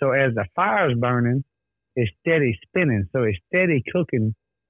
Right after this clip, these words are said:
at the exact temperature you see what I'm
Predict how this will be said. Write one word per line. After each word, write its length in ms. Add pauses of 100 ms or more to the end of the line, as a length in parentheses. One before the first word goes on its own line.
(200)
at 160
the 120
exact 520
temperature 540 (800)
you 160
see 100
what 120
I'm 100